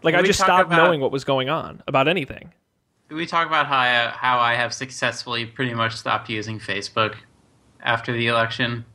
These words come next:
Speaker 1: Well, is that hard, though?
Speaker 2: It, it,
Speaker 1: I feel like
Speaker 2: I
Speaker 1: Twitter would be harder. Maybe for me, anyway. I don't get
Speaker 2: Yeah.
Speaker 1: anything useful out of Facebook anymore. That thing has been useful for years.
Speaker 2: Yeah. And especially 'cause it has the events app and Messenger, I can still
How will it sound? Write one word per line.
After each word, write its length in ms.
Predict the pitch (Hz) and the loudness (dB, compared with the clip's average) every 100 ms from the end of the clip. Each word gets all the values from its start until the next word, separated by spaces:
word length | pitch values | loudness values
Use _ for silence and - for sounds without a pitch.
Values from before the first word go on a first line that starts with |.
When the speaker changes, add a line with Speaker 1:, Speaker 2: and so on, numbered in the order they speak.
| _ _ _ _ _ _ - | _ _ _ _ _ _ -6
Speaker 1:
Well, 120 | 185 | -4
is 80 | 175 | 0
that 200 | 247 233 | -2 -2
hard, 320 | 226 226 214 | -2 -2 -2
though? 280 | 226 220 226 _ _ _ _ _ _ _ _ _ - | -2 -2 -6 _ _ _ _ _ _ _ _ _ -4
Speaker 2:
It, 140 | 165 - - | -4 -6 -2
it, 140 | 202 | 2
Speaker 1:
I 60 | 208 | 2
feel 140 | 349 | 4
like 120 | 349 | 4
Speaker 2:
I 60 | 190 | 2
Speaker 1:
Twitter 240 | 285 311 | 2 0
would 120 | 294 240 | 0 -2
be 120 | 262 | -2
harder. 440 | 277 294 117 107 - | -2 -4 -6 -10 -6
Maybe 200 | 190 220 | -2 0
for 140 | 202 170 | 0 0
me, 300 | 190 131 107 | 0 -2 -6
anyway. 420 | 101 71 69 - _ _ - | -8 -10 -12 -16 _ _ -2
I 60 | |
don't 100 | 208 | 0
get 100 | 254 | 2
Speaker 2:
Yeah. 100 | 262 - | 4 2
Speaker 1:
anything 260 | 226 202 | 0 -2
useful 400 | 185 202 - 170 | -2 -2 0 2
out 80 | 143 | 2
of 80 | 139 | 2
Facebook 400 | 170 - 131 123 | -2 -2 -4 -4
anymore. 320 | 127 120 120 | -6 -2 0
That 140 | 156 | 2
thing 140 | 170 185 | 2 0
has 120 | 147 | 0
been 120 | 147 | 0
useful 380 | 143 160 - 127 | 0 -2 -4 -6
for 180 | 127 127 | -4 -4
years. 840 | 123 127 160 165 110 90 85 - - _ _ | -4 -6 -2 -2 -2 -6 -10 -10 -12 _ _
Speaker 2:
Yeah. 460 | 127 117 113 107 110 - _ _ _ _ _ | -6 0 2 2 -2 -12 _ _ _ _ _
And 100 | - | -2
especially 360 | 143 135 - 196 | 0 0 -2 -2
'cause 180 | 185 160 | 0 0
it 120 | 151 | 0
has 240 | 151 147 | 0 0
the 120 | 139 139 | 0 -2
events 480 | 127 127 120 131 | 0 0 -2 -2
app 240 | 139 127 131 | 0 0 0
and 160 | 127 | -4
Messenger, 560 | 113 113 127 139 147 135 | -4 -4 -4 -2 0 0
I 60 | 127 | 0
can 160 | 131 | -4
still 680 | 127 - 139 135 131 131 - | -8 -2 2 4 2 0 -6